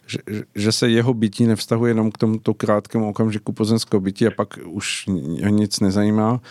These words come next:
ale že, že jakkoliv se člověk snaží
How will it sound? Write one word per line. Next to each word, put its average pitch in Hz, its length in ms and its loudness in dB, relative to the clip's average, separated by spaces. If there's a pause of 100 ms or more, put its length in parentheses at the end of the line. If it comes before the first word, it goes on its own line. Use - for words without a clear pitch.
(340)
ale 110 200 2
že, 117 180 2 (100)
že 107 280 2 (600)
jakkoliv 120 540 0
se 120 120 0
člověk 127 480 -2 (200)
snaží 117 580 0